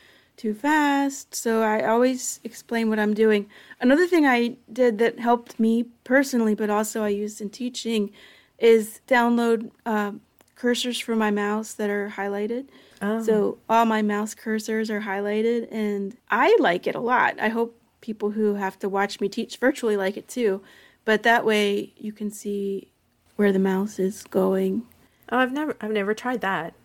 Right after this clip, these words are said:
Speaker 1: Mm-hmm, and I ended up using it for myself all the time. So now if I have a computer where the mouse isn't <laughs> highlighted, I'm like, "What's going on?" Uh, it helps a lot.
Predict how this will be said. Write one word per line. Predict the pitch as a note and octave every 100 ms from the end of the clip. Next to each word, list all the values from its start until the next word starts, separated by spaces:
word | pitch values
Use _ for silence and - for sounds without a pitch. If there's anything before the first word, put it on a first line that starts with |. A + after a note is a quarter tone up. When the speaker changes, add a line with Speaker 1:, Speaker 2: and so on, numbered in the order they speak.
| -
Speaker 1:
Mm-hmm, | C#4 D4 D4
and | C4
I | C4
ended | C#4 C4+
up | C4
using | C4 B3+ B3
it | A#3 -
for | A3+
myself | G#3+ G#3+ A#3 A#3 A3
all | - G#3
the | G3+
time. | C4+ D#4 A3 G3 G#3+
So | A3+
now | A#3+ B3+
if | B3
I |
have | G#3+ G#3
a | G3+
computer | G#3 G#3+ A#3+ A#3 G#3
where | G3+
the | G3+
mouse | G3 G3+ A#3
isn't | A3 A3
<laughs> | A#3
highlighted, | C4+ C#4+ C4 C#4 B3+
I'm | B3+
like, | C4 -
"What's | C#4 -
going | C4+ C#4+ D4
on?" | D#4 D#4 C#4+ A3+ A3 - - - - _
Uh, | A3+ G#3+ G3+ G#3+ -
it | B3
helps | A#3 A#3+ -
a |
lot. | G#3+ G#3+ G#3 F3+